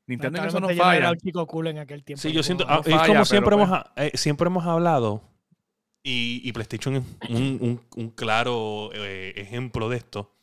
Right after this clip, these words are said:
Speaker 1: Ujú.
Speaker 3: No hay nadie que te haga un juego más cabrón de PlayStation que PlayStation.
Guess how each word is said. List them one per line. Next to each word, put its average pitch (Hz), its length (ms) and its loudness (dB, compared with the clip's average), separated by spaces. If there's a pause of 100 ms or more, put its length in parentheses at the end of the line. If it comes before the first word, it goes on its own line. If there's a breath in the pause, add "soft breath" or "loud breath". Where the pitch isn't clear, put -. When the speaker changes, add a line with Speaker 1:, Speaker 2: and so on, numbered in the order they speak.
(140)
Speaker 1:
Ujú. 143 360 -8 (480)
Speaker 3:
No 127 220 -4
hay 160 100 -2
nadie 156 420 -2
que 113 100 -2
te 110 100 0
haga 107 80 2
un 127 100 0
juego 123 220 0
más 120 140 -6
cabrón 113 400 -2
de 113 80 -8
PlayStation 104 360 -10
que 98 80 -8
PlayStation. 90 440 -12